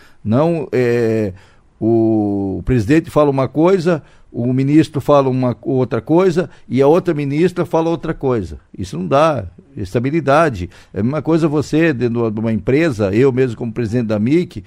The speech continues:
eu falo uma coisa e um diretor fala outra. A gente tem que ter essa, essa, essa consciência que uma informação que o governo fala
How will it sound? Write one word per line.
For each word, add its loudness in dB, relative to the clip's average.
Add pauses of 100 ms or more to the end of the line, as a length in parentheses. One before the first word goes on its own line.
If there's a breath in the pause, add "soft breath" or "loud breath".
(220 soft breath)
eu 4
falo 2
uma 0
coisa 2
e 0
um -2
diretor 0
fala 0
outra. 0 (380 soft breath)
A -2
gente -6 (160)
tem 2
que -10
ter 4 (240)
essa, 0
essa, -2 (160)
essa -6
consciência -2 (240 soft breath)
que -4
uma 0
informação 0
que -6
o -2
governo 0
fala 0